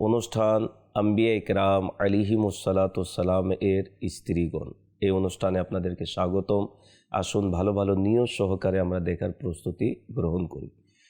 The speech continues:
নবী পাক সাল্লাল্লাহু তাআলা আলাইহি ওয়া আলিহি ওয়াসাল্লাম ইরশাদ করেন, "যে ব্যক্তি সকালে দশ বার, সন্ধ্যায় দশ বার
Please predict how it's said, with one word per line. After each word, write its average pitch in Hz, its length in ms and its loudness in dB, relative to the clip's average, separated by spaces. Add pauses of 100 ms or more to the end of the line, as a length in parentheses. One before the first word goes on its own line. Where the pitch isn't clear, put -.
(200)
নবী 120 320 4
পাক 120 300 2
সাল্লাল্লাহু 113 560 2
তাআলা 107 440 4
আলাইহি 110 380 2
ওয়া 98 140 4
আলিহি 104 340 2
ওয়াসাল্লাম 95 680 2
ইরশাদ 104 400 -2 (100)
করেন, 78 280 -4 (720)
"যে 107 140 2
ব্যক্তি 131 300 0
সকালে 127 460 2
দশ 101 360 2
বার, 104 260 4
সন্ধ্যায় 98 460 0
দশ 95 280 0
বার 98 220 2